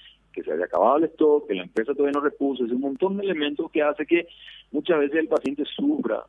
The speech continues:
no solamente la falta de medicamentos, sino el hecho de tener que venir de lejos, con la familia, el desarraigo, todo lo que conlleva salir de la ciudad, de su ciudad, y venir acá a enfrentar un mundo que ya no es nada fácil.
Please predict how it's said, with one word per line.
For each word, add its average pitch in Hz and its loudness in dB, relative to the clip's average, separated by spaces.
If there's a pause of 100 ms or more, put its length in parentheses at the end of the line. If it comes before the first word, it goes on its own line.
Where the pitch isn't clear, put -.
(320)
no 147 0
solamente 143 -2
la 113 -4
falta 110 -2
de 120 0
medicamentos, 117 0
sino 131 -4
el 117 2
hecho 117 -2
de 135 0
tener 113 0
que 120 2
venir 107 2
de 110 2
lejos, 120 2
con 113 -8
la 107 -4
familia, 120 0
el 107 -6
desarraigo, 110 -2
todo 151 0
lo 151 2
que 139 2 (280)
conlleva 127 2 (380)
salir 127 2
de 135 2
la 131 0
ciudad, 110 0
de 107 -4
su 131 -4
ciudad, 107 -2
y 113 -6
venir 110 2
acá 107 0 (440)
a 104 -2
enfrentar 110 0
un 123 0
mundo 117 0
que 135 0
ya 127 0
no 101 0
es 95 -2 (240)
nada 92 2
fácil. - -2